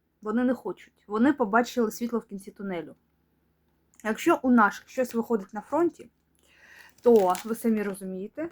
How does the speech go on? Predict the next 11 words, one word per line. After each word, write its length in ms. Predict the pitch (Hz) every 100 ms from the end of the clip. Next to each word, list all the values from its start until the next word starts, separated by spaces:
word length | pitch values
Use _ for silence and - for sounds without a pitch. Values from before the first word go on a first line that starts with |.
| -
треба 360 | - 196 196 233
почекати, 580 | - 208 233 - 180 - -
щоб 140 | 220 -
виходити 720 | 202 226 - 233 214 240 285 269
на 320 | 220 208 202
рівень 300 | 208 202 180 -
інший. 460 | 220 196 - - - - _ _ _ _ _ _ _ - - -
Беріть 360 | 196 208 170 -
той 160 | 202 196
же 120 | 190 -
Куп'янськ, 720 | 302 285 285 269 247 - -